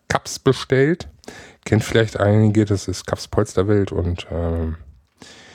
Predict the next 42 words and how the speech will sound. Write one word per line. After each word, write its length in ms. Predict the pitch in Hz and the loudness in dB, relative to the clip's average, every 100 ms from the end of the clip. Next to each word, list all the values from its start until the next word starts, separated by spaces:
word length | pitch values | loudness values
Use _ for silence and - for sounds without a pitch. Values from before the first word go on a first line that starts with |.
| - - - _ _ _ _ - | -20 -20 -20 _ _ _ _ -12
ja, 840 | 92 90 110 110 104 95 85 80 80 82 | -8 0 4 4 4 4 2 0 -2 -4
die 200 | 95 - | -8 -2
wurde 640 | 107 113 117 113 117 117 113 - | 0 0 0 2 2 2 0 0
im, 440 | 98 101 101 101 | 0 2 0 -2
ich 140 | - - | -6 -6
glaube, 320 | 92 98 95 | 0 2 2
Mitte 380 | 95 107 139 143 | 2 2 2 2
November 340 | 123 139 143 | 4 4 4
dann 160 | 120 101 | 2 0
endlich 240 | 107 107 | -2 -4
geliefert. 400 | 101 135 170 139 | -2 0 2 2
Wir 100 | 98 | 2
waren 160 | 107 107 | 2 2
so 80 | |
die 100 | 104 | 2
ersten 280 | 90 117 - | 0 0 -2
zwei 220 | - 104 101 | 0 0 0
Wochen 180 | - | -2
ohne 240 | 92 104 104 | 0 2 2
Couch. 500 | - 117 175 - - | 2 2 2 0 2
Da, 640 | 104 104 101 90 90 87 | 4 4 4 2 2 0
ähm, 280 | 90 92 95 - | 0 -2 -2 0
ja, 260 | 85 80 - - | 2 2 -2 -8
hatten 180 | 98 98 | -2 0
wir 60 | |
dementsprechend 520 | 95 98 98 - 98 98 | 2 2 2 0 0 2
natürlich 300 | 95 98 87 | 2 2 4
auch 100 | 95 | 2
nicht 140 | 92 | 0
viel 180 | - - | -6 -10
zu 140 | - | -10
tun, 300 | - 123 143 - | -4 0 0 2
ne? 180 | 110 131 _ - - - - - | 0 0 _ -20 -20 -18 -18 -20
Haben 180 | - 98 | 0 2
dann 140 | 98 90 | 4 4
oben, 420 | 101 95 95 92 - | 2 4 2 2 -2
hauptsächlich 360 | - - 95 92 | -4 0 0 2
wenn 60 | |
wir 80 | 95 | 2
nach 120 | 92 | 2
Hause 220 | 90 92 95 | 2 0 0
kommen, 380 | 92 95 92 | 2 2 0